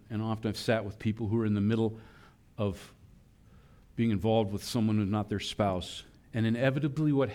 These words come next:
would happen is they would have to redefine God. That God was not who he said he was. He did not hold to what he said or he had said,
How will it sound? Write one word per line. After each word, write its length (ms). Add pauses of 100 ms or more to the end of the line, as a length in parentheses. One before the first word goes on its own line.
would 140
happen 400
is 160
they 100
would 160
have 220
to 100
redefine 640
God. 320 (1400)
That 120
God 240
was 160
not 200
who 140
he 80
said 220
he 80
was. 460 (720)
He 100
did 160
not 240 (300)
hold 360
to 100
what 180
he 100
said 480 (600)
or 140
he 160
had 280
said, 400